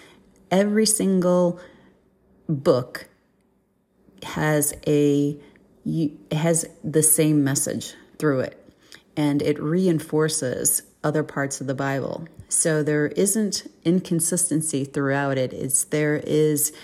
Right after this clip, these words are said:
a consistent message throughout it.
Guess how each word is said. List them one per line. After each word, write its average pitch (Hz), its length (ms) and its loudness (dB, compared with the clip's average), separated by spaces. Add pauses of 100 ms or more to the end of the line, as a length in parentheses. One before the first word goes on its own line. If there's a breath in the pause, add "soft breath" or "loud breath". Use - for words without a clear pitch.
(320 loud breath)
a 143 420 0 (300 loud breath)
consistent - 840 2 (140)
message 160 540 0
throughout 139 540 0
it. - 220 -8